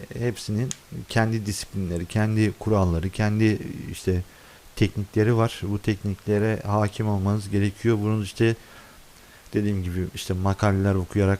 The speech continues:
işte sanatçıları takip ederek, yani ressamlar olabilir, çizerler olabilir, e, şeyler olabilir, e, fotoğraf sanatçıları olabilir. Bunları takip ederek, onların tecrübelerinden,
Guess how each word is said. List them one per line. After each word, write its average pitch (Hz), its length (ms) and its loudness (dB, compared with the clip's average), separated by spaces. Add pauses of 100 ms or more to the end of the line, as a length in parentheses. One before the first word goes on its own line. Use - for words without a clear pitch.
işte - 220 -2
sanatçıları 98 540 2
takip 95 380 0
ederek, 85 320 -2
yani 87 300 -4
ressamlar 95 460 0
olabilir, 90 420 0
çizerler 90 380 -2
olabilir, 90 580 -2 (120)
e, 87 280 -2
şeyler 92 280 0
olabilir, 92 480 0 (760)
e, - 40 -6
fotoğraf 98 380 -2
sanatçıları 98 520 -2
olabilir. 98 440 0
Bunları 95 220 0
takip 95 420 -2
ederek, 92 260 -2
onların 95 320 2 (500)
tecrübelerinden, 92 760 2